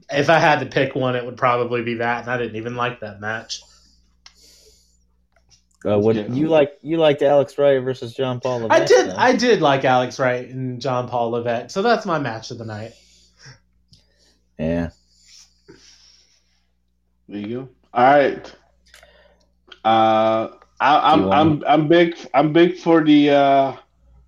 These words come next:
Speaker 3: Uh, for nineteen ninety-four, so I'm gonna end nineteen ninety-four with an A minus.
Speaker 2: Really?
Speaker 3: For Starrcade.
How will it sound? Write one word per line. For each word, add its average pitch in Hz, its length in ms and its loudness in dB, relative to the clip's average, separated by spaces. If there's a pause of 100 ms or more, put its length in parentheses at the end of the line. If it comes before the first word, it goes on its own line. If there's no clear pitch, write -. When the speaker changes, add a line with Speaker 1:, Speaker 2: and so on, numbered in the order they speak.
(140)
Speaker 3:
Uh, 131 500 0
for 139 160 -6
nineteen 143 340 -6
ninety-four, 151 340 -4
so - 160 -10
I'm 139 80 -6
gonna 151 140 -4
end 147 300 -8
nineteen 147 280 -8
ninety-four 143 460 -4
with 135 100 -2
an 123 240 -4
A 143 240 -4
minus. 127 840 -6 (1000)
Speaker 2:
Really? 427 840 4
Speaker 3:
For - 80 0 (120)
Starrcade. 113 320 -6